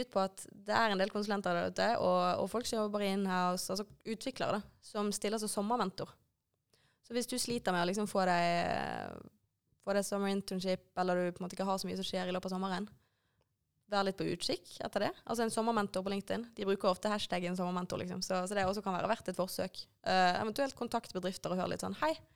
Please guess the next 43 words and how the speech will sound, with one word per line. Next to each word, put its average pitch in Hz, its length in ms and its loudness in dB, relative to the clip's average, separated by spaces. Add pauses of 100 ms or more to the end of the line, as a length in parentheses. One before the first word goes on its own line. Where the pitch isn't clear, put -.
(300)
du, 254 140 2
jeg - 260 0
ser 202 140 -2
dere 185 160 0
har 185 80 -2
sykt - 240 -4
mye - 80 -4
flinke - 180 -6
folk." - 220 -8 (420)
Ehm, 139 600 4 (1120)
helt 196 160 0
tilfeldig. 175 320 2 (480)
Kunne 190 180 2
jeg 202 80 0
ha 175 120 4 (580)
tatt 170 160 0
kontakt 180 320 -2
med 175 100 2
en 196 60 2
av 196 80 0
de 214 80 -2
for 180 100 4
å 185 60 6
høre 170 140 2
om 185 100 0
han 170 180 -2
eller 170 160 0
hun 175 300 0
eller 170 240 -2
de 175 80 -2 (160)
eller 170 240 -2 (320)
hvem 180 160 -2
som 170 160 -2
helst - 320 -6
har 190 100 -2
lyst 185 160 -4
til 180 60 -4
å 175 60 0
være 175 100 -2
en 180 80 -4
sommermentor 180 420 -2
for 190 140 -2
meg? 302 80 -6